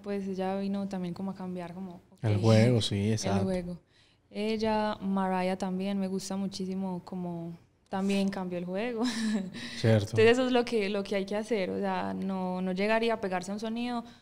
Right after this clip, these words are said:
Speaker 1: Está bien, porque obviamente también uno hace música que el,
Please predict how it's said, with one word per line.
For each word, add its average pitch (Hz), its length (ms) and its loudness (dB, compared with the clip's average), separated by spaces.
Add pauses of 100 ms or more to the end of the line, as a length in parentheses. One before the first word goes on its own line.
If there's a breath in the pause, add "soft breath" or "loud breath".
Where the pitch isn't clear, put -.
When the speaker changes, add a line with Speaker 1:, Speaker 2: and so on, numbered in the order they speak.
Speaker 1:
Está 220 320 2
bien, 294 400 2
porque 254 260 -2
obviamente 214 380 -2
también 190 320 -2
uno 214 320 0
hace 208 180 -2
música 208 400 -4
que 180 240 -6
el, 180 400 -6